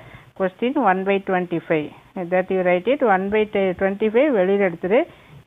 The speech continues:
X, x difference integrate பண்ணா x squared by two, x power n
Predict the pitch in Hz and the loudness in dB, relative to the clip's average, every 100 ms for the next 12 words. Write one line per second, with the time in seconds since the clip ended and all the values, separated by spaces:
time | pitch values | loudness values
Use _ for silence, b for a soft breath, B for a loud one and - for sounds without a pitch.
0 | 196 185 - 285 254 190 - 226 196 185 | 0 0 0 2 2 2 0 0 0 -2
1 | 214 - 196 196 226 226 220 208 196 196 | -6 -2 -2 -2 0 2 0 0 -2 2
2 | 262 254 175 - - 196 196 175 202 294 | 2 2 0 -4 0 2 2 2 2 2
3 | - 190 160 175 - 202 196 190 | 0 -2 -2 -4 0 2 2 0